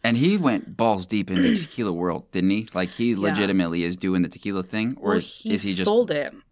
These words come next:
Speaker 1: Oh, okay.
Speaker 2: He sold his company for one billion dollars.
Speaker 1: Wow.
Speaker 2: Yeah.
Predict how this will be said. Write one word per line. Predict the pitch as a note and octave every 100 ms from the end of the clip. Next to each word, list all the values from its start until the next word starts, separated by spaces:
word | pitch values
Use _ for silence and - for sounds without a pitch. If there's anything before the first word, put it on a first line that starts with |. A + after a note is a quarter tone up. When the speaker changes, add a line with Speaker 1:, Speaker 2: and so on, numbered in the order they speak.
| -
Speaker 1:
Oh, | D4 A#3+
okay. | B2+ F#2+ F2 -
Speaker 2:
He | - A3
sold | G#3 A3 G#3 G#3+
his | G#3+ G#3+
company | - G#3+ G3+
for | F3+ E3+
one | E3+ F3 F3+
billion | E3+ E3+ F3 E3+
dollars. | D#3+ F3+ C3+ - - - -
Speaker 1:
Wow. | - - - - - _ _ _ _ -
Speaker 2:
Yeah. | D3+ -